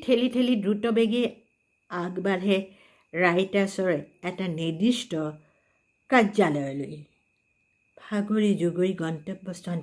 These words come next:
পোৱাৰ পিছত চুচুক চামাককৈ সি থিয় দিয়েগৈ কেৰাণী বাবুৰ টেবুলৰ কাষত। "অ, আজি আৰু আপোনাৰ কামটো নহ'ব দেই।" "কিয়?"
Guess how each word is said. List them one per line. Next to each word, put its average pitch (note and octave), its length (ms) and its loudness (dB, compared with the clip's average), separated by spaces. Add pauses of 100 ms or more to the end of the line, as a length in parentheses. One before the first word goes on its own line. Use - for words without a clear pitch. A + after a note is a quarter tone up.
পোৱাৰ D3+ 220 -8
পিছত F3 400 -6 (580)
চুচুক D4+ 540 2
চামাককৈ G#3 720 -2
সি G#3+ 180 -6 (100)
থিয় A3 220 -2
দিয়েগৈ G3+ 500 4 (640)
কেৰাণী E3 380 -4
বাবুৰ F#3 360 0 (160)
টেবুলৰ E3 460 0
কাষত। - 340 -14 (1160)
"অ, A3+ 140 8 (1200)
আজি B3+ 480 6
আৰু E4+ 280 6 (920)
আপোনাৰ G#3 340 0
কামটো A3 380 2 (920)
নহ'ব F3 380 0
দেই।" A#3 260 8 (1000)
"কিয়?" - 260 -6